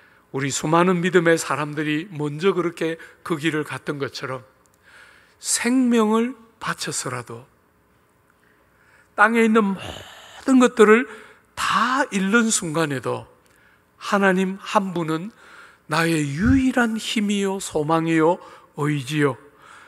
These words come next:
하나님을 부르고 하나님을 의지하는 것은 생의 어떤 순간에도 포기할 수 없는 절대적인 가치임을 선명하게 붙들고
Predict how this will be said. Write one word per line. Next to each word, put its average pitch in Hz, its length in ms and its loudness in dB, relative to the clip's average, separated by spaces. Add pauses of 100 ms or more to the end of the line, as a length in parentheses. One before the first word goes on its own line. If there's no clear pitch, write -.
(140)
하나님을 185 600 4
부르고 170 440 4
하나님을 220 600 4
의지하는 165 600 2
것은 156 360 0 (300)
생의 262 360 2 (100)
어떤 - 640 2
순간에도 185 720 4 (520)
포기할 185 520 2
수 - 160 -4
없는 165 300 -4
절대적인 254 920 -4
가치임을 151 800 -4 (440)
선명하게 - 1120 -4
붙들고 160 540 -2